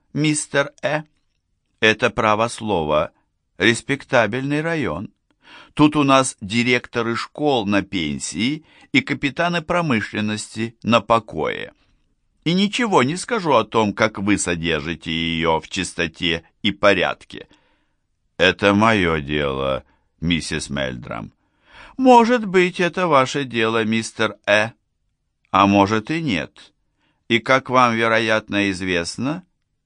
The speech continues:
все в этом году плату повышают. А если учесть, как растут цены, все мы должны блюсти собственные интересы".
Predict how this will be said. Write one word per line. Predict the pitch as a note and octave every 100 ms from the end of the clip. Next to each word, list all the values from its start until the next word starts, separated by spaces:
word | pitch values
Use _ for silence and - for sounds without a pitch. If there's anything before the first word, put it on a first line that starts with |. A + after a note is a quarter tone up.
| _ _ _
все | - - F#3 A3+
в | F#3
этом | E3 E3 D#3
году | D3+ D#3+ A#3
плату | F#3 B2+ A#2+ A#2+ A#2
повышают. | E3 G3+ B3 - B2 F#2 F2+ G2+ - - _ _ _ _ _ - - -
А | A2
если | C#3+ D#3 D3
учесть, | D#3 D#3 - C3 A#2+
как | - A#2 -
растут | A2+ A2+ - A#2 -
цены, | - F#2+ C#2+ C2+ C2 - _ _ _ _ _
все | - G2+ G2
мы | G2+ A2+
должны | G#2 A2 G2 F#2+ G2+
блюсти | F2+ G#2 G2+ - A2+ G#2+
собственные | - A3+ - - G2+ G2+ G#2 G#2 G#2 G#2 -
интересы". | G#2+ G2+ G#2+ G#2+ G#2 G#2+ - A2